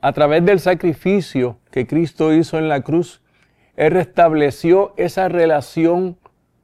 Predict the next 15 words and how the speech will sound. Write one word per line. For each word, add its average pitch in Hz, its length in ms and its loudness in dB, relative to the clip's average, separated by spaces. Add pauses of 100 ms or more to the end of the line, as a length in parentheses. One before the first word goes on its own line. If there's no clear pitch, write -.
(460)
esa 175 260 -4
cercanía 160 1040 0 (180)
que 135 120 -4
se - 120 -12
había 135 240 -2
perdido 151 680 0 (220)
a 117 120 -6
causa 127 400 -4
del 131 180 -2
pecado. 117 520 -6 (1120)
Y 139 140 0
fue 190 420 2
más 175 300 0
que 196 140 2
evidente, 160 680 2